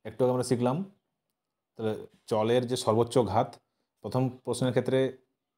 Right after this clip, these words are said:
বলা ছিল x to the power four plus two X cube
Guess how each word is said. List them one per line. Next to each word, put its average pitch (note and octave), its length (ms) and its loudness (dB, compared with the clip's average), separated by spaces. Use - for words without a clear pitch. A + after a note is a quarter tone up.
বলা A2 260 -2
ছিল C3 120 2
x - 20 -8
to - 100 -6
the C3 100 -2
power B2+ 220 4
four B2 180 6
plus A#2 260 8
two B2+ 80 4
X - 20 -8
cube B2 240 2